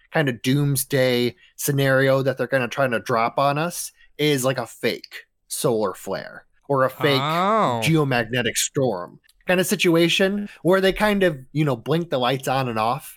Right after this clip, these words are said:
Speaker 1: at us a little bit and then tell us it's a huge solar storm, something to kind of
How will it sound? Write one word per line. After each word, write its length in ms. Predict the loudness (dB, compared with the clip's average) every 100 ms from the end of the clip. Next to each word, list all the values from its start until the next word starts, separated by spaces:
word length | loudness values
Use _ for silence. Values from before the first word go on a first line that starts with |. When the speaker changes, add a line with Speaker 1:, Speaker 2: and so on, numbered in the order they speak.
| -4
Speaker 1:
at 160 | 0 0
us 260 | -2 -6 -2
a 100 | 0
little 220 | 2 2
bit 280 | 2 0 -2 _ -4
and 80 | -2
then 120 | -2
tell 240 | 0 0
us 140 | 0 -2
it's 100 | -6
a 60 |
huge 300 | -2 -2 -2 -2
solar 300 | -2 -2 -4
storm, 500 | -4 -2 -2 -4 -8 _ _ -6
something 440 | -4 -2 0 0
to 80 | -2
kind 360 | -2 0 0 0
of 180 | 0